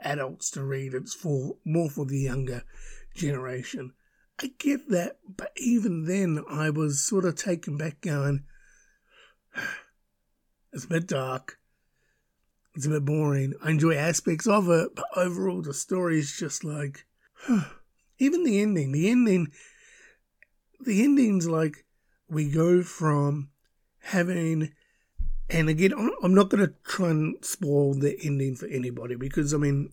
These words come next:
again, there are people that may not have read Madame Doubtfire and wish to go and read it.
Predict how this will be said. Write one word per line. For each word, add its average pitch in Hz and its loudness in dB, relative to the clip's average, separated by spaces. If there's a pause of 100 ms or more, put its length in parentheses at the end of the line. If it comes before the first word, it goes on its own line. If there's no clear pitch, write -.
again, 160 -2
there 156 0
are 143 -2
people 131 -6
that 127 -10
may 127 -6
not 127 -8
have 127 -6
read 135 -4
Madame 131 -8
Doubtfire 127 -10 (380)
and 143 -4
wish 135 -6
to 147 -6
go 127 -6 (380)
and 147 -2
read 156 2
it. - -6